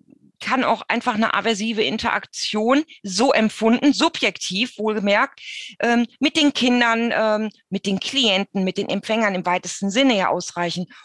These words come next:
Oder eben auch, äh, die, die fehlende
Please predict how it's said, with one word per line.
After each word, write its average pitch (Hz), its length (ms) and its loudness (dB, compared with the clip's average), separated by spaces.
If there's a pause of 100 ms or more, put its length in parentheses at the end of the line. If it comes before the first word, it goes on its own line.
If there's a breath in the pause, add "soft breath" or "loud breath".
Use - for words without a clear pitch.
(200 loud breath)
Oder 254 420 4
eben 190 280 -2
auch, 190 480 -2
äh, 214 200 -2
die, 185 240 -10
die 202 120 -8
fehlende 240 840 0